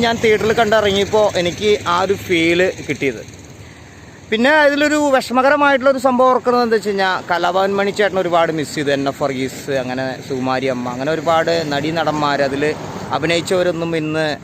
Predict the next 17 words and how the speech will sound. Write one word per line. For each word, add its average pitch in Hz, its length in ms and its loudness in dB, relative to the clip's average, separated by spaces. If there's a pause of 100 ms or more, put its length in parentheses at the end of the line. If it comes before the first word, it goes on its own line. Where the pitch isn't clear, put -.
(140)
ഇൻഡസ്ട്രിയിലില്ല. 135 720 -4 (1120)
അപ്പോൾ 185 180 0
അതിൻ്റെ 196 260 0
ചെറിയൊരു 233 340 2
ഫീൽ 240 260 2
ഉണ്ട് 160 140 0
കേട്ടോ. 98 160 -10 (720)
എങ്കിലും 269 300 2
കൂടിയിട്ട് 262 340 2 (1300)
സിനിമ 285 180 4 (140)
ഗംഭീരമായിട്ട് 285 680 2 (360)
വീണ്ടും 233 400 2
നമുക്ക് 220 280 2 (380)
കാണാൻ 170 260 2 (120)
സാധിച്ചു 160 440 0 (100)
എന്നുള്ളതാണ്. 131 420 -4 (160)
അപ്പോൾ 165 140 -2